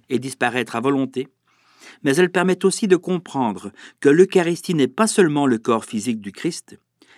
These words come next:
elle est lui tout entier dans son corps glorieux. Nous nous imprégnons donc de toutes ses facultés physiques, psychiques et spirituelles en leur ultime perfection et en vue de notre propre transformation.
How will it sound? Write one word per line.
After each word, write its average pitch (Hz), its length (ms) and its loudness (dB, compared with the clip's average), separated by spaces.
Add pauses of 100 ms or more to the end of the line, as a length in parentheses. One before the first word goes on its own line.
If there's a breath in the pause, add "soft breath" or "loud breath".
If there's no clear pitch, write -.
(120)
elle 139 180 4
est 143 60 10
lui 143 240 -2
tout 214 220 -6
entier 151 400 0
dans 113 120 0
son 110 180 -2
corps 135 340 0
glorieux. 113 460 -6 (1040 soft breath)
Nous 165 120 4
nous 165 200 4
imprégnons 185 460 2
donc 160 300 -2
de 135 80 2
toutes 226 280 -4
ses 185 160 -4
facultés 151 560 -4
physiques, 139 560 -4 (120)
psychiques - 540 -6 (180 soft breath)
et - 100 -6
spirituelles 160 880 0 (420 loud breath)
en 123 120 -4
leur 123 200 2
ultime 208 460 2
perfection 135 720 -6 (340 soft breath)
et 135 140 4
en 135 140 2
vue 151 160 -4
de 131 80 -2
notre 127 260 0
propre 123 420 -6
transformation. 107 800 -8